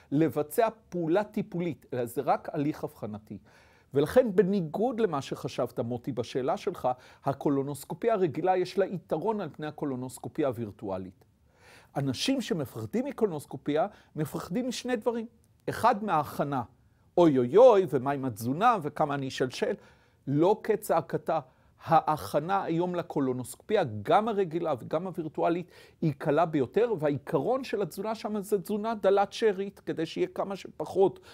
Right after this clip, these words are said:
צואה שנוצרת, ש-, משלשלים, כדי שניתן יהיה, כדי שדופן המעי תהיה חשופה לנו.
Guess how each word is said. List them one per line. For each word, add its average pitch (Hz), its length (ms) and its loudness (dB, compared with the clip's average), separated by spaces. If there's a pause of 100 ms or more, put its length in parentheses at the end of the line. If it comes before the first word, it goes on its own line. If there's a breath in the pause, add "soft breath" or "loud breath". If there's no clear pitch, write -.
(180 loud breath)
צואה 180 340 6
שנוצרת, 165 800 0 (280 soft breath)
ש-, - 140 -12
משלשלים, 165 960 4
כדי 160 220 -2
שניתן 156 500 -4
יהיה, 196 200 -2
כדי 185 300 -4
שדופן 202 540 2
המעי 247 280 -4
תהיה 220 220 -4
חשופה 220 580 -4
לנו. 196 300 -4